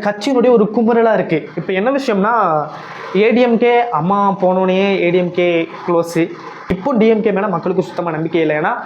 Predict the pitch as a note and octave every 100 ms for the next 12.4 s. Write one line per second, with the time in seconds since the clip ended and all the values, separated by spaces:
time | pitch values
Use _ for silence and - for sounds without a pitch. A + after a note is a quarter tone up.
0 | - - D#3+ F3+ G#3+ A#3 - G#3 G#3+ B3+
1 | - E3+ F3+ - G3 F#3 G3+ F3 G3 G3+
2 | G3+ F#3+ F3+ F3 F3+ F3+ F3 D#3 - -
3 | - D#3+ A#3 A3+ G#3 G#3 A3 G#3 G#3+ G3+
4 | F#3+ - F#3 - G3+ A3 A3+ A#3 A3+ B3
5 | A3 G3+ A3+ F3+ F3+ F3+ F3+ G#3+ C4+ G3+
6 | G3+ F#3 F3+ E3+ G#3 F#3+ D3 E3 D#3 E3
7 | D#3 D#3 D3 D3 C#3+ - - - - G3
8 | A#3 A3+ A#3 G#3 G3+ F3+ F3 A3 F#3 D3+
9 | G3 G3 F3+ F3 D#3+ F#3+ D#3 D#3 E3+ G#3+
10 | F3 F3 F#3 G3 E3 F3 E3+ D3+ A3 C4
11 | F3 D3 - - - - G3+ F#3+ G#3+ G#3+
12 | G3 G#3+ F3